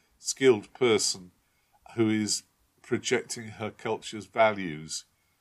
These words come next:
at the rest of the, the universe. I, uh, my friend Lee Gold has written a novel about a woman who dies in a fire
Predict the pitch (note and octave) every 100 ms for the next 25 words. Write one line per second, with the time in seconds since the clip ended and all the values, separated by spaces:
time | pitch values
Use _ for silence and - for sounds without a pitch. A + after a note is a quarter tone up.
0 | _ _ - G2 - F#2 F2 - F2+ E2+
1 | F#2 F#2 F2+ F#2+ - G2 F#2+ G#2 D2+ D2
2 | A#1 - - _ _ _ _ _ _ _
3 | _ _ _ _ _ _ _ _ _ _
4 | - B2+ G3+ A3 F#3 _ _ _ _ _
5 | _ _ _ _ _ _ - D3+ D#3 D#3
6 | D#3 D#3 - _ _ _ _ _ _ _
7 | _ _ _ C3+ C3 F#3+ F3 D#3+ D3+ B2+
8 | C3+ G2 D#2+ F2+ - _ _ _ - A2+
9 | G#2+ A#2 B2 A#2 A2+ A2+ A2 G2 G2 G2
10 | G#2 _ _ G#2+ G#2+ G#2 - G#2+ G2+ G2
11 | - _ - G2+ G2 G2+ B2+ A#2+ A2 G#2+
12 | _ _ _ _ _ - A2 G2 C#3+ B2
13 | A#2+ A#2 A2 - _ _ _ - G#2+ G2
14 | - - G#2+ E2 C#2